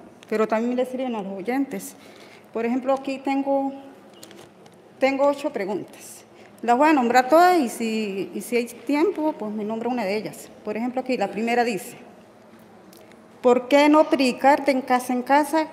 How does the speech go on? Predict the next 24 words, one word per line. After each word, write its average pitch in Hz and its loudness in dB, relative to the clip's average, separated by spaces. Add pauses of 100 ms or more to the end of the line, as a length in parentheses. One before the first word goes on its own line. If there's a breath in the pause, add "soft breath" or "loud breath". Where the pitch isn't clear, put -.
(140)
cuando 220 0
Jesús, 220 -2 (540)
esa 233 -2
era 247 2
la 220 4
labor 196 2
de 240 2
Jesús, 220 -4
él 220 -2
predicaba 247 -2
en 208 -6
casa 208 -4
en 220 -4
casa?" 240 -6 (1160)
No, 294 0
pero 220 -2
no 240 -4
me 302 -2
gusta 311 -6
que 220 -8
me 214 -4
estén 254 -6
grabando, 285 -4
papá. - -10